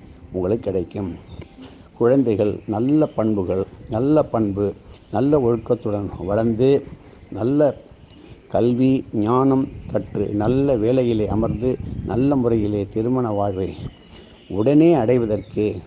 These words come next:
மாதப்பிறப்பிலும் அமாவாசை திதியிலும் சூரிய சந்திர கிரகண நாட்களிலும் செலவே இல்லாமல் அலைய வேண்டாம், பரிகாரம்னு ஓட வேண்டாம். எளிமையான இந்த ஆண்கள் கருப்பிலும் பெண்கள் வெள்ளையிலும்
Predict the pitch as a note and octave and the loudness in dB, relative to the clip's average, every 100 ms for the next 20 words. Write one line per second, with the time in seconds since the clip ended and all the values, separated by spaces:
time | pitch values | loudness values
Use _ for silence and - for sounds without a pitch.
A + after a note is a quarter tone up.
0 | - G#2 C3 C#3+ - A#2 A2+ A2 A2 F#2+ | -4 0 0 0 0 -2 0 -2 -2 -2
1 | G2+ B2 C3 A#2 A2 - F#2+ G#2 A2 G#2+ | -2 0 0 0 -2 -4 -4 -2 0 0
2 | C3+ C3+ - - - - C3 D#3 D#3 C#3+ | 0 -4 -12 -20 -20 -4 2 4 4 4
3 | C3 B2 A2+ G#2 G#2+ A2 C3 A#2 G#2+ - | 2 2 2 2 2 2 2 0 -2 -2
4 | A2 G2 G2+ F#2 - - - - - - | -2 -2 -4 -10 -20 -20 -20 -20 -20 -20
5 | - - - - A2+ A2 A#2+ D3 B2+ A2+ | -20 -20 -4 0 2 4 4 4 2 0
6 | A2 G#2+ G2+ - - G#2 A2+ C#3+ C3+ A#2 | 0 -2 -6 -10 -6 -2 2 4 4 2
7 | G2+ G2+ F#2 - - - A2 C3 D3 C3+ | 0 -2 -6 -12 -18 -6 -2 2 4 4
8 | C3+ C#3+ A2 C3 A#2+ A2 G2+ G2 - - | 2 2 2 2 2 0 0 -4 -6 -18
9 | - - A2 A#2+ A#2+ A2 G#2+ C#3 D3+ C#3 | -20 -6 -2 0 2 2 0 2 2 2
10 | A#2 G#2+ G2 - - - - - - - | 0 0 -2 -6 -20 -20 -20 -20 -20 -20
11 | - - - F#2+ A#2+ A#2+ G2 D#2+ - - | -20 -20 -10 -2 0 2 0 -2 -8 -4
12 | A2 A2+ A#2+ G#2 G#2+ D3 D#3 - - - | -4 -2 -2 0 2 0 -2 -10 -20 -8
13 | A2 A#2 A2 E2+ - - A2 B2 B2+ A#2 | -2 -2 -2 -4 -8 -2 0 2 0 0
14 | G#2+ G#2 | 0 -2